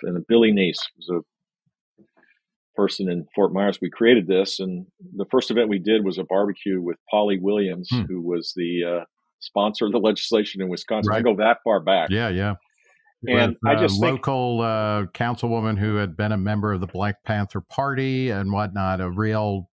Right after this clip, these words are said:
Speaker 2: you know, earl-, mover and shaker in school choice.
Speaker 1: She, she, she sponsored the bill, and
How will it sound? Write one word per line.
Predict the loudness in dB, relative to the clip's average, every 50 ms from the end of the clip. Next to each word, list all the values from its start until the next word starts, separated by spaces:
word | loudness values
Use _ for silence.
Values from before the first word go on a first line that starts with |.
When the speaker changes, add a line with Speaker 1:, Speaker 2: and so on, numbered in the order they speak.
| _ _ _ _ _
Speaker 2:
you | -16 -8 -4 -2 -2
know, | -2 -2 -4 _ -4
earl-, | -2 -2 -2 -2 -2 -4 -2
mover | -2 -2 -2 -2 -2 -2 -2
and | -2 -2 -4
shaker | -4 -2 -2 -2 -2 -4 -4 -6 -6
in | -6 -8 -10
school | -10 -8 -8 -8 -8
choice. | -8 -12 -12 -12 -12 -14 -18 -20 -20 -20 _ _ _ _ _ _ _ _ _ _ _ _ _ _ _ _ _ _ _ _ _ _
Speaker 1:
She, | -16 -8 -4 -4 -4 -4
she, | -6 -8 -6 -4 -4 -4 -4 -6 -8 _ _ _ _ _ _ _
she | _ -10 -6 -6 -6
sponsored | -6 -6 -4 -4 -2 -2 -4 -6 -6 -8 -6
the | -6 -6
bill, | -4 -2 0 2 2 2 0 0 -4 -8
and | -18 -20